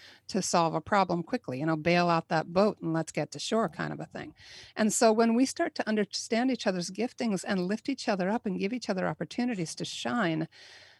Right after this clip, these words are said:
the family has greater unity, mutual respect, and there's greater joy and a lot less misunderstanding. It's possible, like, as we were discussing earlier, it's possible to anticipate conflicts. I have activator at number three, which means I'm a let's get go, let's go.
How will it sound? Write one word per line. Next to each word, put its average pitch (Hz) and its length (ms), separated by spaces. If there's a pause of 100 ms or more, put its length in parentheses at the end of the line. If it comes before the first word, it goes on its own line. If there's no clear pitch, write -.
(120)
the 226 80
family 262 420
has 208 220
greater 196 280
unity, 180 560
mutual 170 760
respect, - 920 (220)
and 214 160
there's 226 160
greater 247 360
joy 175 720
and 196 160
a 190 60
lot 214 440
less 180 200
misunderstanding. 175 760
It's 175 140
possible, 233 520 (140)
like, 202 300
as 202 160
we 196 80
were 185 80
discussing 190 500
earlier, 190 300
it's 180 80
possible 233 340
to 180 100
anticipate 226 640
conflicts. - 640 (380)
I 285 80
have 349 180
activator 175 680
at 185 80
number 196 240
three, 240 280
which 165 200
means 202 240
I'm 226 160
a 196 80
let's 226 240
get 262 300
go, 247 220
let's 214 260
go. - 160